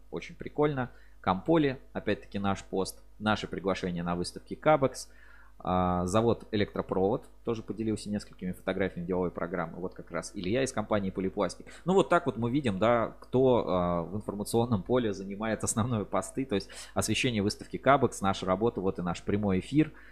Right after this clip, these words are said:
а, который идёт, запись есть на Фейсбуке, и публикации в журнале, и,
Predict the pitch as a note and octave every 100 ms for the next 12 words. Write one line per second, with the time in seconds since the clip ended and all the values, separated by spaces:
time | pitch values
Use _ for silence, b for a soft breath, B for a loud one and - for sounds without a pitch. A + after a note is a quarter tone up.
0 | B - F#2+ F#2 F2+ - G2 G#2 G2 F#2
1 | G2 F2 G2 F#2+ - F2+ - F2 F#2+ F2+
2 | F#2+ F2 E2 - G#2 F#2+ F#2+ F#2+ G#2 F#2
3 | - E2 F2+ G2+ C3+ C#3+ B2+ A#2+ B B
4 | B - G#2+ G2+ F2+